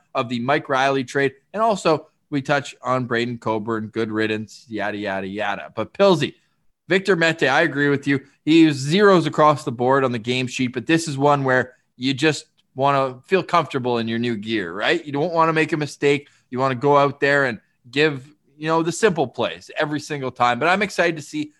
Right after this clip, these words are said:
as he gets comfortable. He's an R F A at the end of the year, so the Senators will retain his rights no matter what. I love the swagger going with his junior number, number ninety-eight. And we always love to make these connections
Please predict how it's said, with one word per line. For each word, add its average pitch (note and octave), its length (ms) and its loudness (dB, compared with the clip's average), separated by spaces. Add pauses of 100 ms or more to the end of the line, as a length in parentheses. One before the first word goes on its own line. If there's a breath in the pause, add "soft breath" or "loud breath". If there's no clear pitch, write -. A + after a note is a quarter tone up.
as E3 240 -2
he E3 80 -8
gets D#3 240 -4
comfortable. C#3 400 -2
He's B2+ 140 -6
an B2 140 -14
R E3 200 4
F E3 240 0
A B2+ 240 -2 (220 soft breath)
at C3+ 160 -6
the C3+ 100 -2
end C#3 140 -2
of B2 60 -10
the A#2+ 80 -8
year, B2 180 -2
so A#2+ 140 -16
the A#2+ 100 -12
Senators D3 480 -4
will C#3 240 -2
retain C#3 380 -4
his B2 180 -8
rights C3 400 -4 (200)
no C3 120 -6
matter C3+ 320 0
what. C3+ 380 0 (180 soft breath)
I A#2+ 80 -2
love D3+ 240 0
the D#3 100 -4
swagger D#3+ 540 0
going D#3 240 2
with C3+ 100 -4
his B2+ 140 -6
junior D#3 340 0
number, E3 300 0
number C#3 260 -4
ninety-eight. C#3 720 0 (220 soft breath)
And C#3+ 180 0
we D#3+ 80 4
always F#3+ 260 4
love E3 260 2
to C#3+ 80 -12
make D3 180 -4
these C3+ 160 -8
connections C3 680 -6